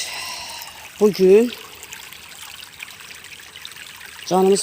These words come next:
Peyğəmbərimizin canı nəvəsinin, İmam Hüseyin əleyhissalamın şəhadəti günüdür. Suyunun kəsildiyi gündür.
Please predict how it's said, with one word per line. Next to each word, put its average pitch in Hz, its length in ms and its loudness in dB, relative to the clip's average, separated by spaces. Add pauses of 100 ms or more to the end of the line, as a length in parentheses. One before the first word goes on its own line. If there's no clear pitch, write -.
Peyğəmbərimizin 165 960 0 (840)
canı 185 400 8
nəvəsinin, 156 800 0
İmam 175 240 2
Hüseyin 170 320 0
əleyhissalamın 147 720 0 (880)
şəhadəti 156 540 0
günüdür. 127 360 -2 (1800)
Suyunun 185 560 4
kəsildiyi 151 680 -2
gündür. 123 340 -8